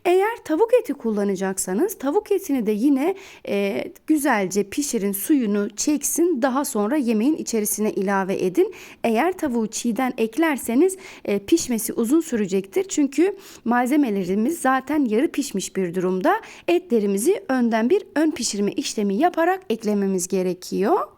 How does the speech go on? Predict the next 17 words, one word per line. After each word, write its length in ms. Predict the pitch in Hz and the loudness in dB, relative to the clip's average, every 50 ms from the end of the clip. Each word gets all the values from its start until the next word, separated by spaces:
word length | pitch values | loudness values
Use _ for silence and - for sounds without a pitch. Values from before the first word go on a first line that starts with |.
| _ _ - _ _ _ _ _ _ _ _ - _ _ _ _ - | _ _ -20 _ _ _ _ _ _ _ _ -20 _ _ _ _ 0
Ben 260 | - 392 415 427 440 | 2 2 2 0 0
toplamda 720 | - 415 392 381 - 285 262 233 226 226 226 311 392 440 440 - | 0 -2 -2 0 0 0 0 0 0 0 0 0 0 0 0 0
dört 280 | 370 330 - - - | 0 0 -2 -4 -8
yüz 160 | 220 208 220 | -8 -8 -4
gram 300 | 214 277 330 440 466 349 | -2 -2 -2 0 0 0
dana 180 | 269 262 247 240 | 0 0 0 0
eti 260 | - 214 214 - - | -2 -4 -6 -6 -8
kullandım. 680 | 214 - - 202 190 190 185 185 180 185 180 214 320 415 508 523 - _ _ _ - | -8 -6 -6 -4 -2 -2 -2 -2 -2 -2 0 0 0 0 -2 -6 -12 _ _ _ -10
E, 120 | 226 220 220 | -6 -6 -6
pişmiş 460 | 220 - 339 - - 494 466 - - | -2 0 0 0 0 -4 -4 -2 -2
etleri 380 | 320 285 - _ 233 214 196 226 | -2 -4 -2 _ -4 -2 0 0
ekledikten 680 | 226 311 302 277 254 190 185 185 190 - 190 175 180 | -2 -2 -2 -4 -4 -4 -4 -6 -4 -4 -4 -2 -2
sonra 600 | 185 - - 262 277 269 233 202 214 233 277 - - | -4 -4 -2 -2 0 0 0 0 0 0 0 0 0
bir 200 | 381 427 440 - | 0 0 0 -2
kepçe 320 | - 233 220 - - 202 | -6 -8 -6 -6 -6 -8
kadar 500 | 190 - - 311 254 269 233 202 190 170 | -8 -4 -4 -4 0 0 0 0 -2 -2
da 80 | - | -4